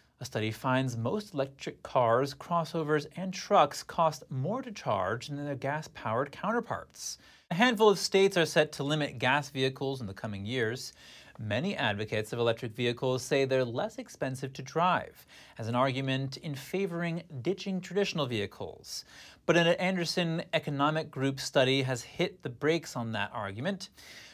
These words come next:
The study shows that the vast majority of gasoline-powered vehicles cost less to fuel than their electric counterparts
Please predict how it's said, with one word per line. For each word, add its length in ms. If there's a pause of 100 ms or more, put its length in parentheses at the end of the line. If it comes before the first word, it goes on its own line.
The 80
study 220
shows 420
that 100
the 80
vast 420
majority 440
of 120
gasoline-powered 840
vehicles 500
cost 440
less 380
to 120
fuel 540
than 140
their 140
electric 400
counterparts 840